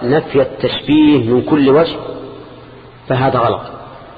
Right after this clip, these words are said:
وإن أراد نفي التشبيه في كل الصفات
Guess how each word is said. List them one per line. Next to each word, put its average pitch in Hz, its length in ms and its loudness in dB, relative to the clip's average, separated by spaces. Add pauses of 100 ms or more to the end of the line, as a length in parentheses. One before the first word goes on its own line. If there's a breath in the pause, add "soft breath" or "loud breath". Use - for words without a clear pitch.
(1500)
وإن 135 240 4
أراد 151 360 4
نفي 143 300 2
التشبيه 143 680 0 (1500)
في 127 460 0 (580)
كل 151 220 4
الصفات 135 440 0